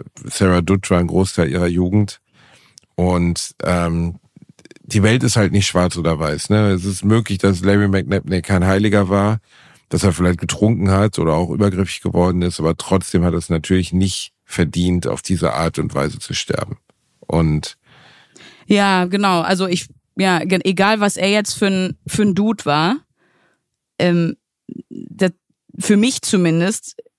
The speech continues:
Speaker 2: gibt es keine Rechtfertigung, jemanden, jemanden zu töten. Und wenn die beiden ihn gemeinsam getötet haben, dann sind es beide, auch wenn das natürlich dann auch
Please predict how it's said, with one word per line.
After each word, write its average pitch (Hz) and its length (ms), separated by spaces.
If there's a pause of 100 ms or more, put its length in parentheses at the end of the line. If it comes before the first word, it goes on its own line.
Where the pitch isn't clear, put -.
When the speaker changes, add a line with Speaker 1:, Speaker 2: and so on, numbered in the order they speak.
Speaker 2:
gibt - 320
es - 240
keine 180 260
Rechtfertigung, 170 640
jemanden, 147 560 (280)
jemanden 160 360
zu - 140
töten. 185 340
Und 151 220
wenn 160 360
die 165 120
beiden 175 340
ihn 175 140
gemeinsam 170 400
getötet 196 420
haben, 240 220
dann 185 120
sind 175 220
es 208 140
beide, 160 400 (2250)
auch 196 180
wenn 214 120
das 220 160
natürlich 208 420
dann 185 180
auch 160 200